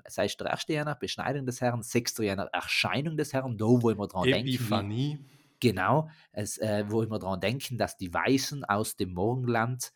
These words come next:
Speaker 1: die Sterndeuter, nicht drei, nicht Könige, nicht, sondern Sterndeuter,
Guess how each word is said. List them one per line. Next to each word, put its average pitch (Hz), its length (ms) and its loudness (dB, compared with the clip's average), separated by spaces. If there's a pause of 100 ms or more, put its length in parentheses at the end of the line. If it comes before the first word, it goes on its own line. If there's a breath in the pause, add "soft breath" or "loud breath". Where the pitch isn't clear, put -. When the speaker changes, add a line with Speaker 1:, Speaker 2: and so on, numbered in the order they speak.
(140)
Speaker 1:
die 107 60 0
Sterndeuter, 123 1160 0
nicht 107 240 -6
drei, 127 520 2
nicht 113 260 -8
Könige, 123 420 0
nicht, 143 260 -6
sondern 92 320 -8
Sterndeuter, 123 840 -2